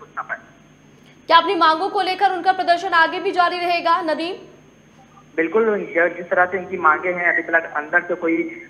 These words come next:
Speaker 1: जो भी अधिकारी है कांग्रेस का, वो अभी इनसे बाहर मिलने के लिए, वार्ता करने नहीं आया है। तो हालांकि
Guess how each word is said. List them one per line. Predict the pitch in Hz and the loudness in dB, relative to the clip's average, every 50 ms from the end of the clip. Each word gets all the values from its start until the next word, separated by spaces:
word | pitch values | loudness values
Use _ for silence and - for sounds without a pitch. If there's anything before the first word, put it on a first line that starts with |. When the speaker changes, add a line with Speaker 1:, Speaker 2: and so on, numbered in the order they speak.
| - - - - | -20 -14 -4 0
Speaker 1:
जो | 160 165 | 0 0
भी | 165 190 185 | 2 4 2
अधिकारी | 170 160 170 165 160 156 160 160 | 2 2 2 2 2 2 2 2
है | 165 | 0
कांग्रेस | 165 165 147 151 156 156 160 160 | 0 0 -2 -2 -2 -4 -6 -6
का, | 170 165 | -4 -4
वो | 160 160 | -4 -4
अभी | 156 - | -6 -6
इनसे | - - - 175 175 - 147 139 | -12 -12 -10 -10 -10 -10 -6 0
बाहर | 143 139 151 160 170 | 4 6 6 6 6
मिलने | 170 165 160 143 - 170 170 | 4 -2 -12 -10 -6 -6 -6
के | 165 165 | -4 -4
लिए, | 165 160 | -4 0
वार्ता | 156 147 147 147 175 165 | 2 2 2 2 0 -2
करने | 160 160 156 165 170 | -2 -4 -6 -8 -10
नहीं | 151 151 165 170 175 | -12 -12 -10 -4 -2
आया | 160 151 151 147 | -2 0 2 0
है। | 147 170 | 0 0
तो | - 208 190 | -2 -2 0
हालांकि | 165 160 175 175 175 175 | 0 0 -2 -4 -8 -10